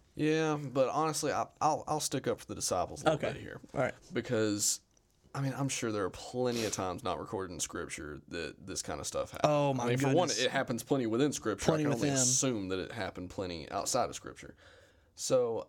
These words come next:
Speaker 1: I would view this as, like, the disciples being, "Oh, man, great.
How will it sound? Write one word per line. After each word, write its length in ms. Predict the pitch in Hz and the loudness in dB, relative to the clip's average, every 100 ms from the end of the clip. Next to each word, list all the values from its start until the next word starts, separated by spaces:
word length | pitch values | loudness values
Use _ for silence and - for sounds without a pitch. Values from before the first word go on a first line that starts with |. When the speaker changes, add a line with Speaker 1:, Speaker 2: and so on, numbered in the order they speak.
| - | 0
Speaker 1:
I 120 | 202 | 0
would 140 | 208 | 2
view 200 | 151 139 | 2 2
this 320 | 123 139 135 | 2 0 0
as, 200 | 120 98 107 | 0 0 0
like, 160 | 101 | 0
the 80 | 110 | -4
disciples 400 | 101 104 101 98 | -2 0 0 -2
being, 240 | 104 92 82 - - _ _ - - | -6 -8 -10 -18 -20 _ _ -20 -16
"Oh, 60 | 98 | -8
man, 460 | 110 127 120 123 - - - _ _ | -4 0 0 -2 -6 -18 -20 _ _
great. 440 | - 87 69 67 | -6 -2 -2 -6